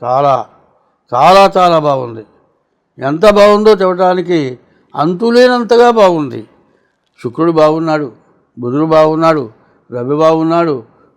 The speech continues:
గురువు బాగున్నాడు. మరి చెప్పాలంటే నాలుగు గ్రహాలు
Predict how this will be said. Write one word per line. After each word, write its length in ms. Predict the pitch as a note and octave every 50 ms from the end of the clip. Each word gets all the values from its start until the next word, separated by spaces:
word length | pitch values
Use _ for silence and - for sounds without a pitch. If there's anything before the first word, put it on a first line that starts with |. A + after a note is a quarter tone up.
| _ - B2+
గురువు 220 | B2+ C3+ D3 D#3
బాగున్నాడు. 720 | D#3 D#3+ D#3+ D#3+ D#3+ E3 D#3+ E3 E3+ F3 E3 D3 B2+ A#2 A2+ _ _ _ _ _ _ _ _ _ -
మరి 140 | E3 E3+ E3
చెప్పాలంటే 1000 | C#3+ B2+ D3 C#3 C3 - D#3+ D#3 D#3 D3+ D3 C#3+ C3+ E3 D#3+ D#3+ D3 B2+ A2+ - _ _ _ _ _ _ _ _ _ C3
నాలుగు 320 | C3 C3+ C#3+ D3 C#3+ C3+
గ్రహాలు 560 | B2+ C3+ C3 B2 C3+ D3+ D#3 D#3 D3 B2+ A2+